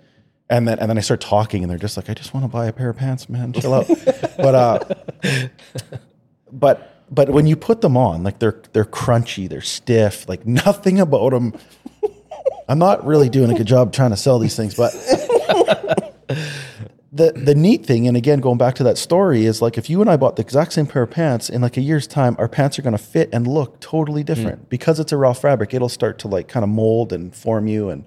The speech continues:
Speaker 2: Mm-hmm.
Speaker 1: break in. And if you, you know, carry a phone in this pocket, like, you'll, you'll see all these kinda details.
Speaker 2: Yeah.
Speaker 1: So I get a bit of the opposite. <laughs> I have, they have to trust in me at
Speaker 2: Right.
Speaker 1: my shop in a lot
Speaker 2: Yeah.
Speaker 1: of this stuff.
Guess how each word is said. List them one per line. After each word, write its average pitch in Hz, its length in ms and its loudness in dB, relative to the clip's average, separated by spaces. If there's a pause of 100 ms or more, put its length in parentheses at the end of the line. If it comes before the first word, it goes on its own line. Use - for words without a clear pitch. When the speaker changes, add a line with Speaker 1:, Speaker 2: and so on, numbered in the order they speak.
(140)
Speaker 2:
Mm-hmm. 101 160 -8 (220)
Speaker 1:
break 107 260 0
in. 107 160 0
And 95 100 -2
if - 140 -12
you, 95 240 -6 (320)
you 101 80 -8
know, 95 60 -4
carry 113 260 -2
a 107 60 0
phone 113 320 -4
in 110 80 -2
this 107 120 -6
pocket, - 300 -8
like, 104 140 -6
you'll, 95 220 -2
you'll 92 120 -8
see 117 240 -6
all 98 100 2
these 98 300 -8 (120)
kinda 95 180 -6
details. 113 340 -4 (180)
Speaker 2:
Yeah. 92 100 -12 (640)
Speaker 1:
So - 380 0 (400)
I 135 80 2
get 143 160 4
a 156 60 2
bit 143 180 2
of 143 80 4
the 113 100 0
opposite. 117 500 0
<laughs> - 300 4
I 127 80 -2
have, 135 200 0
they 131 80 2
have 147 160 4
to 117 80 -6
trust 110 500 -2
in 95 120 -2
me 87 240 -6
at 80 60 -4
Speaker 2:
Right. - 180 -4
Speaker 1:
my 87 120 -8
shop - 460 -6
in 98 80 -4
a 98 80 -4
lot 90 140 -4
Speaker 2:
Yeah. 87 60 -4
Speaker 1:
of 78 60 -10
this 85 120 -10
stuff. - 340 -8